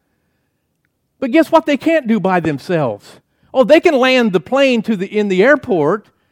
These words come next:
They can't park the plane by themselves. <laughs> Amen? Think about parking that big bird up near an airport, uh, airport.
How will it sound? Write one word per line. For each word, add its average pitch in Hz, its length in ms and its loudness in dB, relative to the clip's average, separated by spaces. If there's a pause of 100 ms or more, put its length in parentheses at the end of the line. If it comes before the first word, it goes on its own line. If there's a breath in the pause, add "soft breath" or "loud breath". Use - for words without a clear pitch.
(120)
They 277 120 0
can't 285 360 -2
park - 360 0
the 180 80 -2
plane 151 360 -2
by 143 160 4
themselves. 135 560 -2
<laughs> - 40 -4
Amen? 247 560 4 (400 soft breath)
Think 359 260 0
about 294 300 2
parking 285 480 0
that 247 240 -2
big 262 280 -2
bird 247 280 6
up 254 180 0
near 254 220 2
an 262 100 0
airport, 254 560 0
uh, 180 40 -6
airport. 196 800 0